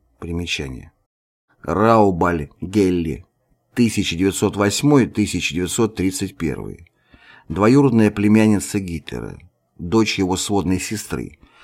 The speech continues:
объявленная фюрером после ее самоубийства женщиной его мечты.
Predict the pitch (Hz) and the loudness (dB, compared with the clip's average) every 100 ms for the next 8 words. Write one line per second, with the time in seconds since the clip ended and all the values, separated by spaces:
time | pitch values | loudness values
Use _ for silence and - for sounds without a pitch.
0 | - - 92 101 117 110 104 101 98 - | -20 -4 0 4 4 4 4 2 0 -2
1 | 127 107 92 92 95 - 90 92 90 - | -2 0 0 -2 -4 -2 -2 0 0 -2
2 | 95 95 98 113 104 - 73 69 67 78 | -2 -2 0 -2 -2 -6 -6 -4 -6 -2
3 | 101 90 - 80 78 76 76 73 69 - | -2 -2 -4 -4 -2 -4 -4 -4 -6 -10
4 | - | -14